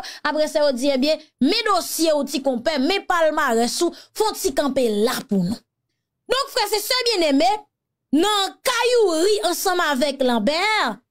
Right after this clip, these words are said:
ofak di klè ke mesye sa yo, yo se de tè D I E.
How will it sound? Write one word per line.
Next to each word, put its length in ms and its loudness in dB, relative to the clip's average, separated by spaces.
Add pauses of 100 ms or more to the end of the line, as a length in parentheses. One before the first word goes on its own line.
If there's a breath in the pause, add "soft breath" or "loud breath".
(240)
ofak 480 -2
di 240 -2
klè 300 0 (500)
ke 100 2
mesye 480 -2
sa 320 -2
yo, 220 2 (440)
yo 120 2
se 220 -2
de 180 0
tè 260 -2
D 160 -2
I 220 0
E. 160 0